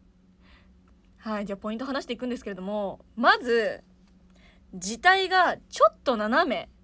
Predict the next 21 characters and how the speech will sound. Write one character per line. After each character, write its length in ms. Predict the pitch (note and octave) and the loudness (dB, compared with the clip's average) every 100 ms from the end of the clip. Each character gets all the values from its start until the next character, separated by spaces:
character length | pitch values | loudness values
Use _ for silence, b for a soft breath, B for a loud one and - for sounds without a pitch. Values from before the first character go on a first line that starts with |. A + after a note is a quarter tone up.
| - - | -20 -20
カ 160 | - C#4+ | -10 2
タ 120 | F4 | 2
カ 140 | F4+ E4 | 4 2
ナ 100 | A3+ | 0
な 100 | F#3+ | -6
ん 60 | |
で 60 | F#3+ | -10
す 100 | - | -10
け 60 | |
ど、 80 | F#3+ | -10
フ 120 | G3+ G3+ | -8 -8
ル 100 | G3+ | -6
ネ 140 | G3+ | -8
ー 40 | |
ム 80 | D#3+ | -8
で 160 | F3 - - | -8 -10 -10
「坂 360 | F#3 F#3+ A3+ | -8 -4 -2
川 260 | A3 A3+ A3+ | 2 4 2
ひ 200 | A#3+ G#3+ | -2 -10
ゆ 100 | F3 | -6
か、 260 | - - | -2 -2